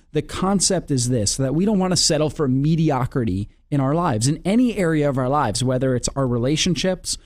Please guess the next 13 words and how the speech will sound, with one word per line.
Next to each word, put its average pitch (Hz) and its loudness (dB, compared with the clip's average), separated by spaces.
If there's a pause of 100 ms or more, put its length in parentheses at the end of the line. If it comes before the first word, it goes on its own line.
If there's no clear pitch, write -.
(300)
our 123 -2
finances, 165 0 (320)
whether 131 0
it's, 135 0 (300)
um, 139 2
you 151 -2
know, 175 -2
anything 202 0
that 190 2
we're 170 2
doing, 160 2
our 110 0
career, 151 0